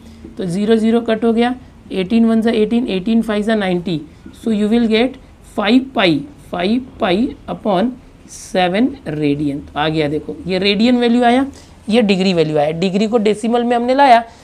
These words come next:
but डेसिमल आने के पहले जो upon वैल्यू था उसका यूज़ करके हमने रेडियन वैल्यू लाया।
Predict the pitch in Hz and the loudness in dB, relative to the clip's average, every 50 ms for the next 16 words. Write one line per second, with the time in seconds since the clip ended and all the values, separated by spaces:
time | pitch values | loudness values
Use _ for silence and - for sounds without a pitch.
0 | - - - 202 202 196 196 220 214 214 247 240 254 269 262 233 233 247 247 226 | -20 -8 -4 -4 -2 0 0 0 0 0 2 2 4 4 4 2 2 0 0 -2
1 | 269 226 226 226 226 226 247 247 240 262 - 208 190 214 233 247 240 240 240 233 | -2 0 0 0 2 2 0 0 0 0 0 0 0 0 0 0 2 0 0 0
2 | 247 233 269 240 - 220 202 - - - 240 233 220 233 214 - - 220 214 202 | 0 -2 -4 -2 -2 -4 -6 -4 -2 -2 -2 0 0 -4 -4 -4 -4 -6 -4 -2
3 | 226 220 226 247 262 214 170 156 156 156 165 165 160 156 147 151 147 143 151 151 | -4 -2 0 -2 -2 0 -2 -2 -2 -2 -2 -2 -2 -2 -4 -4 -4 -4 -4 -6